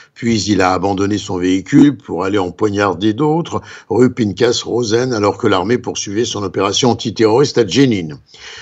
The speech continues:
Une enquête est ouverte pour éclaircir toutes les circonstances de la présence de ce terroriste à Tel Aviv, lequel a été finalement abattu par un civil armé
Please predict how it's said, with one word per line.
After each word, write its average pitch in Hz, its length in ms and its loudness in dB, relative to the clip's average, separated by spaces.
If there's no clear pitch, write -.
Une 139 120 4
enquête 170 340 2
est 147 180 -2
ouverte 117 520 0
pour 107 300 -6
éclaircir 107 460 -4
toutes 196 320 -4
les 127 100 2
circonstances 113 680 -2
de 101 80 0
la 98 100 2
présence 107 480 0
de 110 100 0
ce 113 160 -4
terroriste 104 720 0
à 127 120 0
Tel 123 180 0
Aviv, 135 460 0
lequel 110 380 2
a 107 60 6
été 101 220 2
finalement 107 460 0
abattu 101 460 -2
par 98 200 -4
un 95 100 -4
civil 120 420 -4
armé 123 540 -2